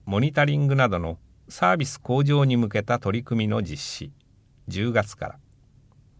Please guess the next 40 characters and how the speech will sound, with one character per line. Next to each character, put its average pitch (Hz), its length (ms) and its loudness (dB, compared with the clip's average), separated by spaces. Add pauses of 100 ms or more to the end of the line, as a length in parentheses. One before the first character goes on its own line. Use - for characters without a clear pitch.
(1000)
新 190 240 -2
規 120 300 -4
交 90 160 -2
付、 - 280 -10 (920)
対 175 200 2
象 180 220 -2
要 175 200 0
件 101 260 0
に 87 220 -6 (240)
保 127 160 -2
護 190 100 2
者 131 200 0
が 92 240 2 (100)
区 185 160 -2
内 160 180 2
に 90 320 -4
三 160 280 -2
ヶ 185 160 2
月 175 260 0
以 175 120 -2
上 113 240 2
居 104 200 -2
住 139 200 2
し 139 100 -4
て 127 120 0
い 123 80 2
る 120 80 -2
こ 113 160 -4
と 117 160 -2
を 147 80 0
追 73 240 -8
加、 - 220 -14 (760)
二 156 160 2
十 143 200 2
二 95 160 2
年 80 220 -4
四 95 200 -8
月 101 240 2
か 71 140 -8
ら。 - 100 -18